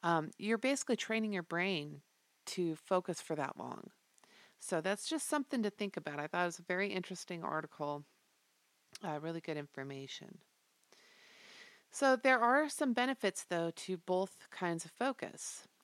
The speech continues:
Obviously, the benefits of hyperfocus, um, if you are receiving instructions from somebody, you're probably going to be better, uh, focused on them. Therefore, you probably will remember them more.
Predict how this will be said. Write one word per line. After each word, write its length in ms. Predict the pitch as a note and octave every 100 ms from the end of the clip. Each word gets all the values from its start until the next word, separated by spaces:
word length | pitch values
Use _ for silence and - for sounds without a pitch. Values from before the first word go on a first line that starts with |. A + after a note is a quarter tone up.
| -
Obviously, 640 | G3+ G#3+ A3+ - G3+ F#3 F3
the 120 | E3+
benefits 500 | F3+ F3 F3 F3+ -
of 80 | -
hyperfocus, 1120 | - D#3+ - E3 - D3+ - D#3+ F#3 - - -
um, 380 | D#3 D#3 D#3+ D#3+ - - - _ _
if 280 | F3 E3 -
you 140 | F#3 F3
are 180 | E3+
receiving 540 | E3+ F3 - G#3 G3 G3+
instructions 640 | F3+ - - - - F#3+
from 220 | - E3+
somebody, 720 | - E3 D#3+ D#3+ D3+ D#3 G3 - _ - _ _ _ -
you're 240 | D#3+ D#3
probably 460 | - F3 F3 F3+ E3+
going 300 | E3 E3 E3+
to 160 | -
be 100 | E3+
better, 540 | - D#3+ D#3+ D#3 D#3 E3 _ _ _ _ -
uh, 140 | D3+ -
focused 400 | F#3+ - G3+ G#3
on 160 | G3+
them. 360 | G3 F#3+ F#3+ G3
Therefore, 640 | - D3+ - D#3+ D3+ D3 D#3+ _ -
you 180 | D3+ D3 _
probably 420 | - A#3 A3+ F3 E3+
will 180 | D#3+
remember 440 | D3+ D3+ D3+ D3 C3
them 200 | - -
more. 280 | - -